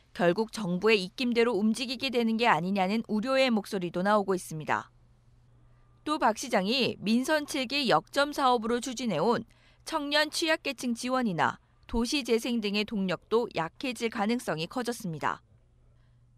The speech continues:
그동안 중앙정부에 맞서 제 목소리를 내왔던 박 시장의 빈자리가 워낙 커 앞으로 어떻게 시정을 꾸려질지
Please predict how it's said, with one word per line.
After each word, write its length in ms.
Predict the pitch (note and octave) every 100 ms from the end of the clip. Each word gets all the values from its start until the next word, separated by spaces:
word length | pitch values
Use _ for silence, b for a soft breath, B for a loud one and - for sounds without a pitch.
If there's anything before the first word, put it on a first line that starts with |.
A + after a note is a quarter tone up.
| _
그동안 480 | - A3 A3 B3 C#4+
중앙정부에 720 | - A#3+ D4+ D#4 D4+ C#4 C4+
맞서 480 | A3+ E3 B3 A#3 B2 -
제 200 | - B3
목소리를 640 | G#3 A3 C#4 C#4 C4+ B3
내왔던 540 | A3+ F#3+ - B3 D4 D4+
박 240 | - F3
시장의 420 | C4 B3+ A#3+ A#3+
빈자리가 600 | A#3+ G3 G3 A3+ A3 G#3+
워낙 320 | F3+ F#3+ A3 -
커 260 | - C#3+ - - b b b
앞으로 480 | - G3 - B3 A#3
어떻게 420 | D#3+ - A3+ B3+
시정을 380 | B3+ C4 C4 C4
꾸려질지 680 | C#4 C#4 C4 F3+ - D#3